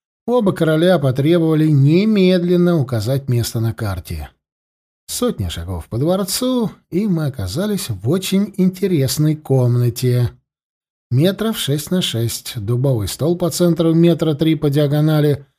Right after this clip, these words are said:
а на нём расстелена самая подробная карта основного мира, что я когда-либо вообще видел.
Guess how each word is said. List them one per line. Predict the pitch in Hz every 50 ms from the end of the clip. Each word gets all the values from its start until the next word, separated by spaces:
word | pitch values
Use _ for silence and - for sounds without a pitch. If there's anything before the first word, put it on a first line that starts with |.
| _ _ _ _ _
а | _ 104
на | 120 143 180
нём | 220 247 254 240 220 - - -
расстелена | 98 90 92 92 - - - 165 165 165 160 151 151 139
самая | 135 - - - 170 175 180 175 175 165 151
подробная | - 139 127 131 135 143 143 131 131 127 123 117
карта | - - 143 147 143 135 139 131
основного | 120 - - 131 123 127 135 139 135 127 120
мира, | 113 123 151 180 196 185 180 170 - - _ _ _ _ _ _ _ _
что | - - - 165 180
я | 180 156 160 160
когда-либо | 139 - 135 123 113 117 135 135 135 135 127 123
вообще | 123 117 117 113 107 - - - 127 120
видел. | 117 117 120 123 120 101 92 87 78 73 69